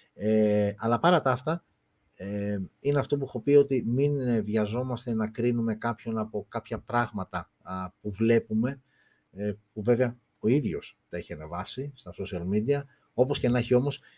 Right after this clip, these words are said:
είναι πολύ εύκολο να διηγηθούμε σε λάθος συμπεράσματα, είναι πολύ εύκολο να δικήσουμε κάποιον άνθρωπο, α, ή έστω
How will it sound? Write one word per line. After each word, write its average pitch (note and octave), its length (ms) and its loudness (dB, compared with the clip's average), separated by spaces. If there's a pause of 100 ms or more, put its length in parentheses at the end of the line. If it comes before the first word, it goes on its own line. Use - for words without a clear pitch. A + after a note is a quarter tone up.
(140)
είναι C3 200 0
πολύ C3+ 380 8
εύκολο C#3 440 6
να C3+ 160 0
διηγηθούμε A2+ 380 -2
σε A2+ 120 -4
λάθος B2+ 220 0
συμπεράσματα, A#2+ 520 0
είναι B2+ 100 -2
πολύ B2+ 240 4
εύκολο C#3+ 300 2
να C3+ 120 0
δικήσουμε A#2 800 4 (540)
κάποιον F#2+ 360 -4
άνθρωπο, G2+ 540 -6 (560)
α, A#2 600 0
ή F3 200 8
έστω D#3 460 2